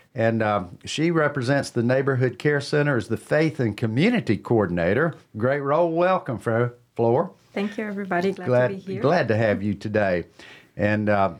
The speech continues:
Speaker 1: Nikki Calton is, is with the Senior Community Connections, and she is a board member there and, uh, very instrumental in growing this organization. Y'all got some great things going, and you're expanding your services,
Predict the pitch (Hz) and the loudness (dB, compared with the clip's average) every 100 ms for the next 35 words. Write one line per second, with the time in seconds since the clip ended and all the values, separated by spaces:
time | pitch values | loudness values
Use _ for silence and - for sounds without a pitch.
0 | - - 107 147 170 127 - 151 156 156 | -18 -8 0 0 0 -2 0 -2 0 0
1 | 165 170 160 127 123 113 107 - - 117 | 0 0 -4 -6 0 2 2 -2 -2 0
2 | 110 123 131 117 98 151 156 139 117 - | 2 2 0 0 -2 0 2 0 0 0
3 | 120 139 139 117 98 117 120 151 156 - | 0 0 2 0 0 -2 0 -2 -2 -2
4 | 151 123 113 107 - 151 143 110 98 87 | 0 0 -2 -2 -2 2 2 4 2 2
5 | 101 139 151 151 156 196 196 - - 151 | 2 2 2 0 0 -2 -2 -8 0 2
6 | 180 208 - - - - - 110 107 104 | 2 -2 -10 -20 -20 -12 -2 0 2 2
7 | 104 113 151 147 143 139 120 131 127 113 | 2 2 2 2 0 -2 0 2 2 2
8 | 104 87 117 107 101 104 135 147 131 117 | 0 -2 -2 -2 -2 -2 0 0 0 -2
9 | 117 113 113 107 95 110 107 104 104 104 | 0 0 0 0 0 2 2 0 -2 0
10 | 127 127 107 90 90 123 120 - 123 117 | 0 -2 -4 -6 -2 -2 0 0 0 0
11 | 107 117 117 117 110 95 95 92 90 - | 0 0 2 2 0 -2 -4 -6 -8 -8
12 | - 127 127 120 101 - 139 135 127 - | 0 0 2 0 -2 0 0 0 0 2
13 | 120 113 | 2 2